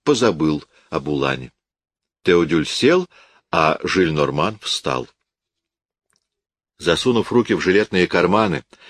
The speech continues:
и сжимая старыми дрожащими пальцами часы, которые лежали в обоих карманах, он принялся ходить взад и вперёд по комнате, рассуждая вслух. Сопливая команда.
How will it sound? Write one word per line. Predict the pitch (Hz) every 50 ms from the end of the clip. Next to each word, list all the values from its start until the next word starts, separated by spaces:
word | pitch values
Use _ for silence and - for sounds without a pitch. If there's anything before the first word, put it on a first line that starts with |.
| - - - - _
и | - 85
сжимая | 80 73 78 87 98 104 104 101 98 92
старыми | - - - - 110 110 104 98 90 87
дрожащими | 82 76 80 82 76 95 98 92 - - - 90 87
пальцами | 80 - - 101 98 90 - - 87 85 82
часы, | 76 - - 92 - - - 110 117 127 113 - - - - - _ - -
которые | - 85 78 - 87 82 82 85
лежали | 80 82 80 - 92 85 80 78
в | 71 85
обоих | 85 76 82 82 80 71 - -
карманах, | - 87 80 80 80 78 69 67 62 - - _ _ _ _ _ _ _ _ _ _ _
он | - 95 104 95
принялся | 113 107 110 113 110 - - 123 117
ходить | 110 - 120 107 101 117 113 101
взад | 80 71 - 107 101 -
и | 104
вперёд | - - - 101 95 104 98 -
по | - 95
комнате, | - - 107 117 117 117 113 107 - 117 107 - _ - - - _ -
рассуждая | - 87 90 87 - - - 90 80 - 87 92 87 85
вслух. | 80 - - - 80 73 65 - - - - _ _
Сопливая | - - - - 98 98 - 107 95 95 87 76 76 73 73
команда. | - 90 90 87 85 80 71 64 60 69